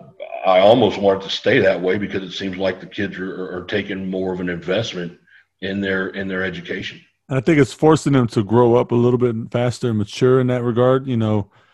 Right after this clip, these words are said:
Speaker 1: Yes,
Speaker 2: uh,
Speaker 1: sir.
Speaker 2: they, they become dependent on us quite a bit. And so, I, like I told my basketball boys, I said, "Welcome to what college is gonna be like."
Speaker 1: Hmm.
Speaker 2: Um, you know, you're gonna have to, to really take ownership over your education. And,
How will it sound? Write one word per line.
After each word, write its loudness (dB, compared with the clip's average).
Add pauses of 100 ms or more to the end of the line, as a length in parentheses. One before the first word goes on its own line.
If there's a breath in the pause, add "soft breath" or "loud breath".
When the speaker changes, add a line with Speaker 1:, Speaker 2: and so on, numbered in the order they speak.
(160 soft breath)
Speaker 1:
Yes, -4
Speaker 2:
uh, 0
Speaker 1:
sir. -4
Speaker 2:
they, -2
they 2
become 0
dependent 0
on 0
us -6
quite -2
a -2
bit. -4
And -8
so, 0
I, -4
like 0
I 2
told 2
my 0
basketball 2
boys, -2
I -4
said, -8
"Welcome -2
to -2
what 2
college 0
is -4
gonna -2
be -2
like." -2 (220)
Speaker 1:
Hmm. 2
Speaker 2:
Um, -4 (460)
you -8
know, 0
you're 2
gonna 2
have 2
to, -2 (120)
to -4
really 4
take 2
ownership 0
over 0
your 2
education. -2
And, -6